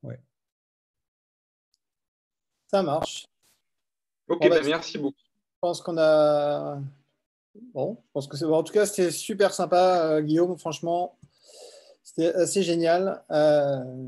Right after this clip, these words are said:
Speaker 2: j'espère qu'on se reverra un jour, <laughs> virt-, en réellement, j'espère. <laughs> En, en vrai, quoi. <laughs> J'espère. Bah, merci beaucoup et puis à, à, ouais, à très bientôt et puis, euh, voilà.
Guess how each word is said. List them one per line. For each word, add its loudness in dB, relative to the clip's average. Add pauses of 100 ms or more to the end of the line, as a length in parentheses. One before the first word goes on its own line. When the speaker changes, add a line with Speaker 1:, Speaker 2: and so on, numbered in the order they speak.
Speaker 2:
j'espère -8
qu'on -6
se -10
reverra 2
un 0
jour, -2 (100)
<laughs> -18
virt-, 0 (120)
en 2
réellement, 2
j'espère. -2
<laughs> -20 (1200)
En, 0
en -4
vrai, 2
quoi. -8 (320)
<laughs> -10 (1300)
J'espère. -8 (1120)
Bah, 2
merci 0
beaucoup 0
et 0
puis 2
à, 6
à, -4 (520)
ouais, 6 (380)
à -4
très 0
bientôt 4
et 2
puis, -4
euh, 2 (220)
voilà. -4